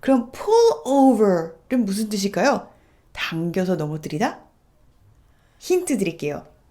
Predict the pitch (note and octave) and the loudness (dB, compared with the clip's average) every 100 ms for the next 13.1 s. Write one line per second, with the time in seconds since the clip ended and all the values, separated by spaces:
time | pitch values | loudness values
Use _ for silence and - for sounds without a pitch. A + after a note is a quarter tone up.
0 | _ _ - F3+ F3 A3 A#3+ A3+ G3 - | _ _ -2 0 2 4 2 2 -2 0
1 | C4+ B3+ A#3+ A#3+ - F#3 G3 G#3+ G3+ F3+ | 2 4 4 2 -2 0 0 0 0 0
2 | D#3 - _ _ _ _ _ _ - E3+ | -2 -6 _ _ _ _ _ _ -6 -4
3 | G3 F#3 D3 A3+ - _ _ _ _ _ | 0 0 0 -2 -4 _ _ _ _ _
4 | _ _ _ _ _ _ _ - F#3 D#3 | _ _ _ _ _ _ _ 0 2 2
5 | - - _ - F#3 A#3+ C4+ - G#3+ F#3 | -4 -16 _ 0 4 6 4 -2 0 2
6 | G3 D3+ - _ _ _ _ - - F#3+ | 2 -2 -10 _ _ _ _ -12 -4 0
7 | G#3 D4 D4 A#3 B3 D#4 D4+ - A4 G#4+ | 4 2 0 -2 0 -2 -2 0 2 4
8 | F3+ C#3 - _ _ _ _ _ _ _ | 0 -4 -16 _ _ _ _ _ _ _
9 | _ _ _ _ _ _ _ - F#3 F#3+ | _ _ _ _ _ _ _ -6 -2 2
10 | C4 E4 - - - G4 G3 A3+ G#3+ F#3 | 2 0 -8 -4 4 4 6 4 4 2
11 | D#3 - - F#3 E3 D#3 C#3+ C#3+ - _ | -2 -8 -2 0 0 -4 -6 -8 -12 _
12 | _ _ - F#4 F#4 E4+ B3 G3 D3 - | _ _ -4 2 2 2 0 0 -4 -8